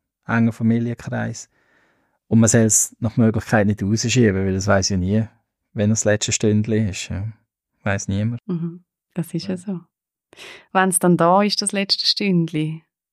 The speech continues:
Speaker 2: was wäre so deine Wunschvorstellung? Wie würdest du gerne sterben?
Speaker 1: Das ist noch schwierig zu sagen. <laughs>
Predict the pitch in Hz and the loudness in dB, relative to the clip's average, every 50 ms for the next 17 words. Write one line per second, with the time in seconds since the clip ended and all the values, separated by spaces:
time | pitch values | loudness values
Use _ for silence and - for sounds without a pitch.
0 | _ _ _ _ _ _ _ _ _ _ _ _ _ _ _ _ - 170 - 170 | _ _ _ _ _ _ _ _ _ _ _ _ _ _ _ _ -14 -10 -8 -8
1 | 175 170 - 165 165 165 165 - 180 175 180 175 170 170 165 165 175 185 185 - | -8 -6 -4 -2 -2 -2 -2 -2 -2 0 2 2 2 2 2 2 2 2 2 0
2 | - - 175 175 - - - 165 160 156 143 147 - 147 151 151 151 156 - - | -2 -4 -2 0 0 0 0 -2 -4 -6 -8 -8 -8 -10 -8 -6 -4 -4 -4 -4
3 | - - 147 156 - - - - 156 - - - - - _ _ _ _ _ _ | -4 -8 -4 -2 -2 -2 -2 -4 -12 -12 -10 -12 -12 -12 _ _ _ _ _ _
4 | _ _ _ _ _ _ _ _ _ _ _ _ _ _ _ _ _ _ _ _ | _ _ _ _ _ _ _ _ _ _ _ _ _ _ _ _ _ _ _ _
5 | _ _ - 131 127 - 127 117 - - 104 101 98 104 117 131 135 - 123 110 | _ _ -12 -10 -10 -8 -8 -8 -6 -6 -4 -2 -2 0 0 0 0 -2 0 0
6 | 98 98 - 98 95 110 139 165 160 147 131 104 | 0 0 0 -2 0 0 0 -2 0 -2 -2 -2